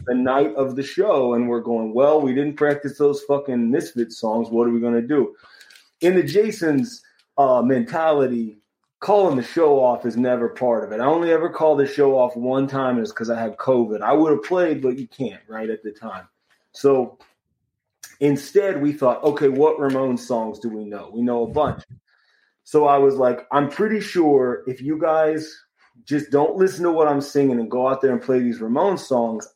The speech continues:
I can sing Misfits lyrics over it, and it'll be a big, like, fuck you to people." So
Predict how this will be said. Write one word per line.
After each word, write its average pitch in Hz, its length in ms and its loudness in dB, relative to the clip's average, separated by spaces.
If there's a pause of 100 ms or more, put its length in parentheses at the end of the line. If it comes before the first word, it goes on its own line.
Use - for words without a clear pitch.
I 143 200 4
can 151 220 -2
sing 139 340 0
Misfits 127 480 -2
lyrics 123 360 -4 (100)
over 143 420 2
it, 101 140 -8 (680)
and 147 140 2
it'll 143 180 4
be 139 140 0
a 127 60 6
big, 135 240 0
like, 117 200 -4
fuck 147 320 -2
you 151 140 0
to 131 80 -4
people." 113 460 -4
So 123 460 -8